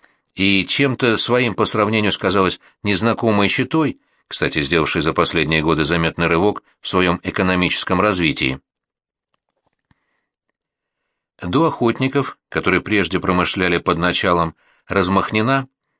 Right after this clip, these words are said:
дошли слухи о новом деле Емельяна Никифоровича, которым он вдруг занялся после нежданной беды, пожара на усадьбе. Один из них узнал через своего кума,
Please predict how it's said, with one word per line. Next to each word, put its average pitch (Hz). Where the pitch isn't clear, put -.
дошли 180
слухи 180
о 135
новом 151
деле 82
Емельяна 87
Никифоровича, 80
которым 120
он 110
вдруг 104
занялся 101
после 110
нежданной 104
беды, 110
пожара 90
на 80
усадьбе. 67
Один 139
из 80
них 131
узнал 87
через 78
своего 87
кума, 85